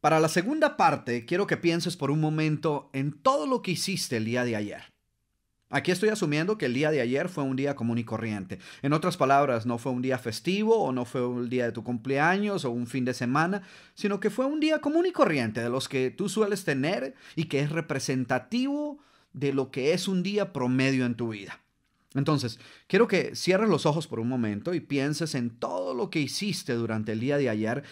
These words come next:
desde que te levantaste hasta que te fuiste a dormir. Ahora, si estás, eh, conduciendo, por favor, no se te ocurra cerrar los ojos, ¿eh? Eh, para si puedes a hacer este ejercicio o espera a continuar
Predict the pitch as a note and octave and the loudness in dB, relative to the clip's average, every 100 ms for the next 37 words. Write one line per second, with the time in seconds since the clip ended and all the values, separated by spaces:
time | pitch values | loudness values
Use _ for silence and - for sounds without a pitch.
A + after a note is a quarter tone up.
0 | - - A#2+ E3 D#3 A#2+ D#3+ D#3 D3+ D3 | -16 -6 4 4 4 2 -2 -2 0 2
1 | C#3+ C#3 C3 A#3+ B3+ - C#4+ D4+ - _ | 2 2 4 4 4 -2 -8 -8 -14 _
2 | _ - A#2 B2+ A#2 A2+ A2 C3+ - C3 | _ -8 -6 -6 -6 -6 -6 -6 -4 -4
3 | G2+ F#2 - - _ _ _ _ _ _ | -4 -8 -16 -20 _ _ _ _ _ _
4 | - D3 D3 C3+ C3+ E3+ F#3+ G3+ G#3 F#3 | -4 4 4 4 0 4 4 4 2 2
5 | B2 D3 C3+ B2 G3 A#3 D3+ C3 C#3 E3+ | 2 0 0 2 2 2 0 2 2 2
6 | C#3+ D#3 A#3+ D3+ B2+ - A3+ D3+ B2+ A#2+ | 2 2 2 2 2 4 4 4 2 2
7 | C3 C3 D#3 B2 F#2+ C#3+ C4+ - - - | 2 2 0 0 -2 -4 -6 -14 -20 -12
8 | - A2 - - C#3+ G3+ C4+ B3 F3+ D3+ | -4 -4 -6 2 4 6 4 2 0 0
9 | B2+ A2 F3+ F#3 - _ _ _ _ _ | 0 -2 -4 -6 -10 _ _ _ _ _
10 | - B2 A#2 - F3 F#3+ F#3 F3 D3 A#2 | -2 0 0 2 2 2 0 0 0 -2
11 | - C3+ - D3 D3 - - D3+ C#3+ - | -2 -2 -2 -4 -4 -8 -2 2 4 2
12 | - A#3 A#3 D3+ C3 B2 C3 A#2+ B2 B2 | 0 2 4 2 0 -2 -4 -4 -2 0
13 | D3 A3 B3 B3 | 4 4 2 -2